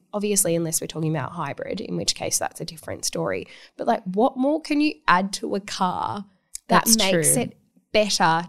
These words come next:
Speaker 1: to have the twenty twenty-one model versus the twenty eighteen or the twenty seventeen model?
Speaker 2: The
Speaker 1: Like,
Speaker 2: only
Speaker 1: my
Speaker 2: thing I can think of is the car doors that, like, go up instead of opening. Like,
Speaker 1: Yeah, like,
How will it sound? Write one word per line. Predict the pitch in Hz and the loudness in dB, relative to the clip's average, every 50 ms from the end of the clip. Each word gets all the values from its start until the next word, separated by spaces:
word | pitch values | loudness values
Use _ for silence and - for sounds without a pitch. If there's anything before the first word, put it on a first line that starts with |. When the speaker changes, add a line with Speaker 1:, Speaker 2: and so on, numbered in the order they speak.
| - - | -4 -4
Speaker 1:
to | - 214 202 | -2 0 0
have | 190 190 175 180 - - | 0 0 0 -2 -4 -8
the | - 196 | -8 -6
twenty | 185 - - - 190 190 190 190 | -6 -4 -2 0 0 0 0 -2
twenty-one | - - 180 180 180 175 180 170 160 175 185 | -2 0 0 0 0 0 2 2 2 2 2
model | 180 170 170 165 160 160 165 | 2 2 2 2 2 0 0
versus | 170 151 160 - - 170 - | 0 2 4 4 4 4 2
the | - - | -2 -4
twenty | - - - 170 170 170 165 | -6 -4 0 0 2 2 2
eighteen | 156 160 156 - 160 156 156 156 | 2 0 0 0 0 0 0 0
or | 156 160 | -2 -2
the | 160 160 | -4 -6
twenty | 156 - 170 160 165 160 160 160 - - - | -8 -4 -2 -2 0 0 0 -2 -4 -6 -8
seventeen | - - - 156 156 160 165 170 - 151 151 151 | -6 -4 -2 -2 0 0 -2 0 0 0 0 0
model? | 156 71 - - - 57 - - _ _ _ _ _ _ _ - | 0 -2 -2 -2 -4 -10 -12 -14 _ _ _ _ _ _ _ 0
Speaker 2:
The | - 208 | 4 6
Speaker 1:
Like, | 214 214 | 6 6
Speaker 2:
only | 220 233 - | 6 6 4
Speaker 1:
my | 233 | 4
Speaker 2:
thing | 254 359 349 | 2 0 -2
I | 339 | -2
can | - 330 294 | -2 -2 0
think | - 226 220 | 2 4 4
of | 220 202 | 6 4
is | 208 196 - | 4 4 4
the | 196 180 | 2 0
car | - - - 170 160 160 | 2 4 6 8 8 8
doors | 165 170 160 156 151 143 | 8 6 4 4 2 2
that, | - - | 0 0
like, | - 156 127 - - - - _ - - - | 0 0 0 0 -4 -10 -20 _ -20 -6 0
go | - 147 143 | 2 4 4
up | 139 120 113 - - - - | 6 4 2 0 -2 -6 -2
instead | 113 127 - - 151 135 | 0 2 2 4 2 2
of | 139 - - - | 0 0 0 0
opening. | 160 143 143 - - 156 151 151 147 143 185 185 | 0 0 0 0 -4 -4 -2 -2 -2 -2 -2 0
Like, | 202 196 | 2 2
Speaker 1:
Yeah, | 254 269 285 330 349 339 262 | 4 4 4 4 4 4 2
like, | 247 285 262 - | 2 0 0 0